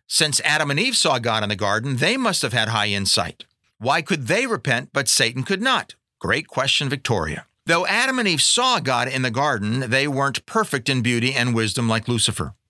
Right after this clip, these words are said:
nor were they receiving the worship of others and passing it on to God. Their insight was high.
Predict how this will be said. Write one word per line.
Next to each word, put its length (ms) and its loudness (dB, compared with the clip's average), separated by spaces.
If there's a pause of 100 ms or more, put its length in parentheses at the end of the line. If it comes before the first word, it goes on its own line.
nor 300 2
were 100 2
they 160 2
receiving 540 2
the 100 2
worship 420 0
of 140 -2
others 300 2
and 100 0
passing 380 0
it 60 2
on 140 0
to 80 -2
God. 380 -2
Their 160 2
insight 540 0
was 160 -2
high. 340 0